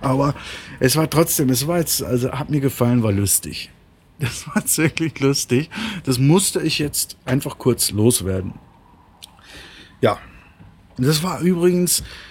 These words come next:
oder ist bis jetzt immer noch der erste Podcast im Stehen, weil ich bin jetzt hochgekommen, Computer ein und das muss ich jetzt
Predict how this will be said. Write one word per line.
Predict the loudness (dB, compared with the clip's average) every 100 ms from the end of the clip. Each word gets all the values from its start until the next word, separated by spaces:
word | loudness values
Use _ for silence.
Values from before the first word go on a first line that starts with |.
| -20 -20 _ -20 -20 _
oder | -2 0 2
ist | 2 2 -2
bis | -2
jetzt | 0 -2 -4 -8 -8
immer | 0
noch | 2 2 0 -8 -10 -12 -16 -18 -12
der | -4 -2
erste | 0 -2 -4
Podcast | -4 -6 -4 -4 -2
im | 0
Stehen, | 0 2 4 6 6
weil | 6 4
ich | 2 -4
bin | -4 2 2
jetzt | 2 2
hochgekommen, | 0 0 -4 2 4 4
Computer | 2 -2 -2 -2 -2 0
ein | 2 2
und | 2 0
das | -2
muss | -2 -4
ich | -4
jetzt | -4 -4 -8